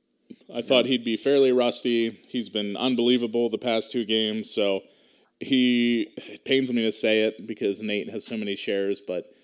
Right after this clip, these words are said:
Speaker 1: uh, Nuke looks like a top five receiver for the foreseeable future. Vikings on a roll, though, six and one, a,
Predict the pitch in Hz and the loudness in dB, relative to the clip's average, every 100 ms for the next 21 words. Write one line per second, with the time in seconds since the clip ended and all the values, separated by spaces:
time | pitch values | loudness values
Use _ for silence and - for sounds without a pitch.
0 | _ _ _ 90 85 87 98 104 98 - | _ _ _ -8 -6 -4 -4 -2 -4 -4
1 | 98 92 - 95 90 98 92 85 - 101 | -6 -6 -6 -8 -6 -8 -8 -8 -8 -6
2 | 98 98 98 - _ _ _ - - 90 | -4 -6 -6 -14 _ _ _ -12 -8 -8
3 | - - 113 101 90 - 113 110 113 110 | -8 -6 -4 -4 -6 -6 -6 -6 -4 -4
4 | 107 - _ _ _ _ _ _ - 117 | -6 -14 _ _ _ _ _ _ -10 0
5 | 131 135 143 131 143 120 117 151 110 95 | 0 0 0 0 2 4 4 4 4 0
6 | 92 - - - 131 131 143 147 117 | -2 -4 -4 -2 -2 -2 -2 -4 -6